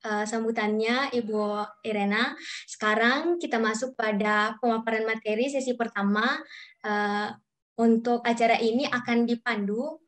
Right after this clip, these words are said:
oleh moderator kita, ada Ibu Tessa Eka Darmayanti, S S N, M S C, P H D. Seperti dalam pepatah mengatakan, "Tak kenal maka tak sayang," maka Bapak, Ibu, dan teman-teman semua,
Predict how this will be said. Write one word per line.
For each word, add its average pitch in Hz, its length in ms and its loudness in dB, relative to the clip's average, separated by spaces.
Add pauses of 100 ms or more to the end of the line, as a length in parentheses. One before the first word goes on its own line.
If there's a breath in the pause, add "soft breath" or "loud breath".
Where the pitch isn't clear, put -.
(240)
oleh 220 360 4
moderator 226 600 2
kita, 240 440 0
ada 220 200 0
Ibu 226 360 -2
Tessa 226 320 -6
Eka 226 280 -2
Darmayanti, 214 880 0
S 233 240 2
S 233 240 -6
N, 262 200 2
M 233 200 -2
S 233 160 -2
C, 240 160 0
P - 160 -16
H 226 280 0
D. 214 160 2 (520 loud breath)
Seperti 262 440 0
dalam 262 240 4
pepatah 247 400 0
mengatakan, 240 760 0
"Tak 233 160 -6
kenal 220 360 2
maka 226 240 -4
tak 233 160 -10
sayang," 226 560 0 (320 soft breath)
maka 214 240 0
Bapak, 233 320 2
Ibu, 220 320 0
dan 220 160 0
teman-teman 220 520 -6
semua, 208 400 4